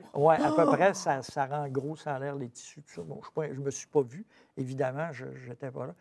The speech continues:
Speaker 1: Puis le, la seule chose que je me rappelle, c'est que le, le cardiologue est venu me voir et m'a dit : « Comment ça va ? » J'ai dit : «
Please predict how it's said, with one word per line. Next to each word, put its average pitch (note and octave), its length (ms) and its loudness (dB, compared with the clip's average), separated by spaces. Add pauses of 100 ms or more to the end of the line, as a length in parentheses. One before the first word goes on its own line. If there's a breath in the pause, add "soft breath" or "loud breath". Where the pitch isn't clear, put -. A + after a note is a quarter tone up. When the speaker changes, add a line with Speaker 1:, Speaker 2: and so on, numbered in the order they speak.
(420 soft breath)
Speaker 1:
Puis - 180 -8
le, C#3 140 2
la C3+ 140 -2
seule F3 180 -4
chose F#3+ 200 -4
que E3 60 -6
je E3 40 -2
me D#3+ 60 4
rappelle, D3+ 220 -2
c'est D3+ 140 -8
que D#3 80 2
le, C3+ 200 -4 (120)
le C#3 240 -2
cardiologue D#3 600 0
est D3+ 80 -2
venu C#3+ 180 -8
me B2+ 100 -10
voir D#3+ 280 0
et C#3+ 40 -4
m'a C3+ 120 -8
dit : « B2 180 -12
Comment D3+ 240 -2
ça C3+ 200 -4
va ? » D3+ 160 -2 (320 soft breath)
J'ai B2+ 160 -6
dit : « C3 320 -8